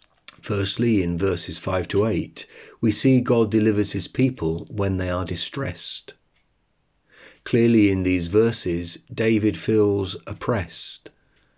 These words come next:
and at the receiving end of a hard time from people.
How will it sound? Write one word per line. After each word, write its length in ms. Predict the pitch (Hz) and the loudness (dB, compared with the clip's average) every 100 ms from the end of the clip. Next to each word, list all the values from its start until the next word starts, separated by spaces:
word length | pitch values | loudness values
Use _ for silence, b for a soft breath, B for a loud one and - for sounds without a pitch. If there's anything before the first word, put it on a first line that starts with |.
| _ _ _ | _ _ _
and 160 | 110 104 | -4 -2
at 220 | 113 - | -4 -2
the 80 | 110 | 0
receiving 640 | 107 101 - 139 117 95 | 2 0 2 2 4 2
end 220 | 82 85 | 2 0
of 80 | 87 | 0
a 60 | 90 | 0
hard 320 | 101 101 85 | 2 0 -2
time 300 | 104 95 90 | -2 -2 -2
from 220 | 82 92 | -4 -6
people. 480 | 113 117 - 85 | -4 -6 -4 -8